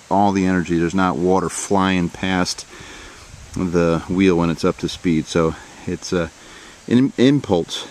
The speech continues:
turbine setup. It's an awesome thing. The Harris turbine, they've been making these for a long time, and they've got all the bugs worked out, I would say.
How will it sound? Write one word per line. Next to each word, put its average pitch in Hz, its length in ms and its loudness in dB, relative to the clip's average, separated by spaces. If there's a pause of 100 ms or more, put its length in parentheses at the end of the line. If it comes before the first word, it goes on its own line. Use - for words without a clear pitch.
(120)
turbine 85 480 0 (880)
setup. 87 440 0
It's 82 220 -4
an 82 200 0 (120)
awesome 87 340 -2
thing. 85 340 -2 (580)
The 87 60 -8
Harris 101 260 4
turbine, 95 400 0
they've 90 160 2
been 87 140 0
making 87 320 -2
these 87 160 -2
for - 120 -6
a 85 60 2
long 87 260 0
time, 87 320 -2
and 85 120 0
they've 85 140 -2
got 95 300 2
all 95 200 0
the 98 60 4
bugs 87 460 0 (160)
worked 90 280 -4
out, 85 280 0
I 71 80 -4
would 80 200 -4
say. 85 320 -2